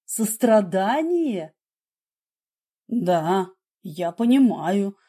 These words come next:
человеку, у которого такие огромные деньги, это чувство незнакомо. Я уже встречала таких людей». Она вспомнила своего шефа,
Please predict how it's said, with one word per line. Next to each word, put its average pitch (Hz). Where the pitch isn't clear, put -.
человеку, 185
у 170
которого 170
такие 165
огромные 160
деньги, 160
это 165
чувство -
незнакомо. 151
Я 202
уже 160
встречала 151
таких 147
людей». 156
Она 277
вспомнила 226
своего 233
шефа, 156